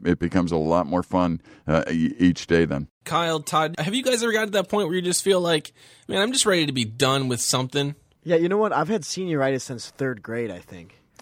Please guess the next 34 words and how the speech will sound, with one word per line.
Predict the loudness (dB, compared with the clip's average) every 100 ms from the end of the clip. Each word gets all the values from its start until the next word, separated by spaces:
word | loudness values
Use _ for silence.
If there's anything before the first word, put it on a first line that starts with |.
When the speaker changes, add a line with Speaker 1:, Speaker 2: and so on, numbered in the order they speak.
| 8 8 8
Speaker 3:
So | 2 0 -2
<laughs> | -8 -8 -6 -6 -4 -6 -8 -14 -14 -14 -2
I, | 2 4 4
I | 0
totally | 2 2 2 2
know | 2 2
what | 2
everybody's | 2 -2 -2
feeling. | -6 -6 -4 -6 -8
You | -8
get | -6
to, | -4 -6 -6 -12
especially | -12 -2 -2 -2 -4
at |
this | -4 -6
time | -4
of | -2
year, | -2 -2
spring's | -4 -8 -6 -6
coming | -8 -6 -4
up, | -4 -6 _ _ -14
you're |
getting | -6 -6 -6
close | -6 -6 -6
to |
summer, | -8 -6 -6 -6
and | -6
you | -8
just | -10
wanna | -8 -8
be | -10
done | -12 -12
with | -14
school. | -16 -14 -10 -10 -10